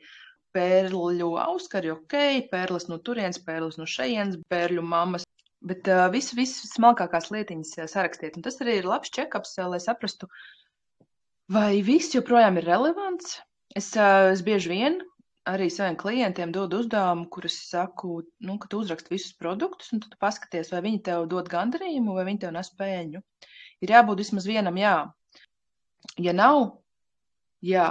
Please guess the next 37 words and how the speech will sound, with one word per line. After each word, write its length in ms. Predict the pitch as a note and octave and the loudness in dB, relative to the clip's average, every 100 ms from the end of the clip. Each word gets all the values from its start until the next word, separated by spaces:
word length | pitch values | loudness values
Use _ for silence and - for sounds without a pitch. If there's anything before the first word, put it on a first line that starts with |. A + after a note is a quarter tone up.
| - | 0
ka 80 | - | -6
tu 80 | F#3 | -2
nevari 240 | F3+ D#3+ D#3+ | -2 -2 -4
pateikt, 320 | E3+ - - | -4 -6 -6
ka 80 | G3 | 0
nav 140 | F3+ E3+ | 0 0
ne 60 | |
gandarījuma, 460 | F3 E3+ F3 E3 E3+ | 0 0 0 -4 -6
ne 80 | - | 0
peļņas, 380 | B3 C4 F#3 F#3 | 2 2 0 -6
tad 160 | E3+ E3+ | -8 -6
visdrīzāk 400 | E3+ G3+ E3 - | -2 -2 -2 -4
šim 140 | D#3+ | -6
produktam 420 | G3+ F3+ - D#3 D#3 E3+ | -6 -6 -8 -12 -12 -12
vienkārši 340 | F3 D#3 - F#3 | -10 -8 -4 -4
nav 100 | E3+ | -2
vietas, 260 | A#3+ - - | -2 -4 -8
viņš 100 | E3 F3 | -8 -6
aizņem 240 | F3 D#3 E3 | -6 -8 -12
tikai, 220 | - D#3+ D#3+ E3 | -12 -12 -10 -12
ā, 140 | E3 - - _ _ _ _ _ - - - - _ | -12 -12 -16 _ _ _ _ _ -20 -20 -20 -20 _
tikai 220 | - E3 F3+ | -12 -4 -2
viet-, 300 | F3+ F3 F3 | -2 -4 -6
vietu 240 | F#3 F3+ D#3 | -6 -6 -6
galvā. 320 | D#3 - - _ _ - | -6 -6 -10 _ _ -6
Un 80 | G#3+ | -2
koncentrējamies 720 | G3 A3+ F#3 - D#3 D3+ D3+ - | 0 0 -4 -6 -8 -10 -10 -14
uz 80 | - | -10
to, 300 | - A3+ B3+ B3+ _ - | -6 -4 -4 -8 _ -20
kas, 140 | D#3+ - - E3 | -18 -18 -16 -14
ā, 140 | D#3 D3+ D3+ D3+ D#3 - _ _ _ _ | -14 -16 -20 -20 -20 -20 _ _ _ _
kas 160 | E3+ D#3+ | -14 -12
nes 160 | D#3+ F3 | -8 -2
peļņu 300 | A3 G#3 D#3 | 0 0 -4
un 20 | D3+ | -12
nes, 80 | - - | -16 -18
ā, 80 | D#3+ | -16